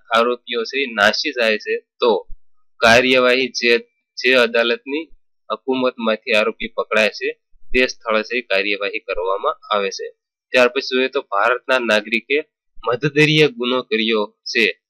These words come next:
તો ઇન્સાફી કાર્યવાહી કયા સ્થળે કરશે? તો કોઈ પણ નાગરિકે,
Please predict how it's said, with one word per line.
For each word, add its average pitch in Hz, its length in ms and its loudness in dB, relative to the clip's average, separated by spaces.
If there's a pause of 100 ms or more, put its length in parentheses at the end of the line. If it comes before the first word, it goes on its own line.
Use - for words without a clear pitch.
(200)
તો 123 340 0
ઇન્સાફી 120 460 -6
કાર્યવાહી 110 640 0
કયા 107 340 -2
સ્થળે 104 360 -6
કરશે? - 340 -4 (360)
તો 139 100 -2
કોઈ 120 220 -2
પણ 131 420 0
નાગરિકે, 120 640 0